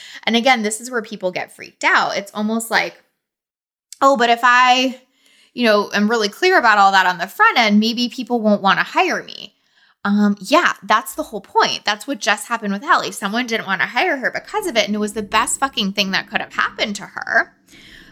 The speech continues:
because she's now not working with a client that's trying to get on the phone with her five times a week, and she's having to say no every time.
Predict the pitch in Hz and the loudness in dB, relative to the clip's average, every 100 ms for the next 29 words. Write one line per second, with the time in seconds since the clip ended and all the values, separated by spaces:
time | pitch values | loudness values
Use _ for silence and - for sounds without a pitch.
0 | _ - 262 233 - 466 466 233 214 220 | _ 0 0 0 0 4 6 6 4 -2
1 | - 262 294 294 269 254 240 202 208 214 | -4 -6 -6 0 0 0 -4 -4 -6 -6
2 | 220 196 226 - 453 330 254 - - - | -4 -4 -8 -14 -10 -10 -10 -12 -12 -10
3 | 165 202 226 233 240 339 415 277 185 180 | -4 -2 0 -2 -2 -6 -6 -6 -6 -4
4 | - - - 170 175 175 165 - - 123 | -4 -4 -8 -6 -10 -10 -10 -12 -10 -10
5 | - 160 196 214 254 370 381 180 - - | -6 -4 -4 -6 -6 -2 -2 -2 -4 -10
6 | - - 214 | -12 -12 -18